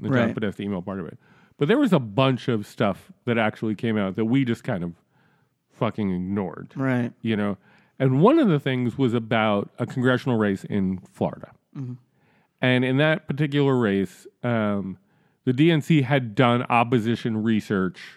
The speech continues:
Speaker 1: for its own candidate to see, like, what they were gonna do to attack that candidate.
Speaker 2: Right.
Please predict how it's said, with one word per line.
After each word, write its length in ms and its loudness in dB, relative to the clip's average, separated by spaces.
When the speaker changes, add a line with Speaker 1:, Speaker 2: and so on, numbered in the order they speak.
Speaker 1:
for 180 4
its 160 0
own 200 2
candidate 540 0
to 100 0
see, 560 2
like, 420 -2
what 300 4
they 120 4
were 120 2
gonna 180 0
do 160 0
to 120 0
attack 340 -8
that 180 -6
candidate. 400 -14
Speaker 2:
Right. 260 -2